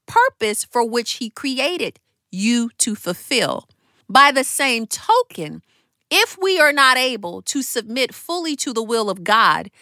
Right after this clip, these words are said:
then the things that He has put on the inside of us, specifically designed for us to help us to achieve the purpose for which He created us for, will also likewise go potentially untapped because we are still in pursuit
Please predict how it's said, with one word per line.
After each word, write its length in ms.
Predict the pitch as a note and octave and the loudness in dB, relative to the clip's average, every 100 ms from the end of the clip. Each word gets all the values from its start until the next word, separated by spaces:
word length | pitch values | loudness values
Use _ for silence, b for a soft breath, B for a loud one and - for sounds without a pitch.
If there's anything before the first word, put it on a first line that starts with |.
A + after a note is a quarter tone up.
| b b - | b b -2
then 240 | C4 D4+ | 2 2
the 100 | C4 | 2
things 460 | - G4+ G#4+ A#4 A4+ | 0 -2 0 0 -2
that 140 | C4+ | 0
He 160 | D4+ C#4+ | 0 0
has 160 | A3+ | -2
put 200 | - D4+ | -2 2
on 200 | C#4 A#3+ | 4 2
the 240 | A3+ A3+ D4 | 0 -2 -2
inside 440 | D#4+ - G3+ F#3+ | -2 2 4 4
of 140 | F3+ | 0
us, 160 | F#3 F#3 | -2 -2
specifically 800 | - G#3+ - F#4 - G#4 - D4 | -4 -4 -2 -2 -2 -6 -2 -2
designed 480 | B3 A3 A#3+ A#3+ A3+ | -2 2 4 4 2
for 180 | G3+ - | -6 0
us 240 | G#3+ G#3 - | 2 0 -2
to 140 | F#3+ | -6
help 280 | G#3+ B3+ - | 0 0 0
us 140 | A#3+ | -4
to 200 | - A3 | -4 -4
achieve 460 | F#3+ - D4 D4+ B3+ | -4 -2 -2 -2 -2
the 100 | F3+ | -4
purpose 440 | - C#4+ C#4 A3 | 0 0 0 -4
for 140 | - G#3 | -6 -4
which 220 | A#3 A3+ | -4 -4
He 140 | B3+ | -6
created 580 | G#3+ G3 G3 A#3+ A4 F4+ | -10 -10 -2 0 0 2
us 180 | F#3+ F#3 | 0 -2
for, 400 | - A2 G#2 - B B B B | -6 -6 -4 -8 B B B B
will 160 | B3+ C4 | 4 6
also 400 | C#4 E4+ - D#4 | 8 6 2 -6
likewise 840 | C4 C4+ F#4 B4 B3+ G#3+ G#3 A3+ | -4 2 2 0 0 2 2 -4
go 260 | F#3+ B3+ B3+ | -4 2 2
potentially 800 | - C4 - F4 F#4 C4+ A#3 A3+ - | 0 -10 -6 -6 -6 -6 -6 -8 0
untapped 800 | B3+ A#3 - - E3+ - - - B B B | 0 0 -2 2 4 2 -2 -20 B B B
because 360 | C#4 - C#4 A#3+ | -4 2 0 2
we 200 | D4 F4+ | -2 2
are 80 | D4+ | 0
still 400 | - - C#4+ B3+ | 0 -2 0 0
in 200 | B3 B3 | 0 -4
pursuit 600 | - A3+ - - D#4 C#4+ | -4 -4 -2 0 -2 -4